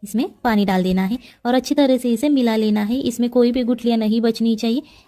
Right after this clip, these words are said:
इस तरह से आपको ये मिला लेना है। देन इसके बाद ये मैंने एक कटोरी काटा हुआ धनिया लिया है, ये हरा फ्रेश धनिया हमें लेना है और ये धनिया भी इसमें ऐड कर देना है।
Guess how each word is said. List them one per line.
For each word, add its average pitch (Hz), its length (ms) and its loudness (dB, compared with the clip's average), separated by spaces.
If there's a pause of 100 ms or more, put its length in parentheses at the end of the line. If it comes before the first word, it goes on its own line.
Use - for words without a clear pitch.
इस 269 160 -4
तरह 226 200 2
से 208 120 -2
आपको 190 200 -2
ये 220 160 0
मिला 220 300 2
लेना 185 280 0
है। 233 140 -6 (360)
देन 269 180 4
इसके 294 280 0
बाद 262 160 2
ये 254 60 0
मैंने 254 220 2
एक 254 220 -2
कटोरी 233 260 0
काटा 233 280 -2
हुआ 233 180 0
धनिया 214 360 2
लिया 226 260 2
है, 277 160 0 (280)
ये 247 120 0
हरा 247 220 2
फ्रेश 247 320 -2
धनिया 208 320 2
हमें 190 200 -2
लेना 185 280 0
है 247 160 -4 (360)
और 226 200 0
ये 262 180 2
धनिया 214 240 2
भी 185 120 0
इसमें 214 220 -6
ऐड 208 260 -2
कर 185 180 -2
देना 185 280 -2
है। 247 140 -2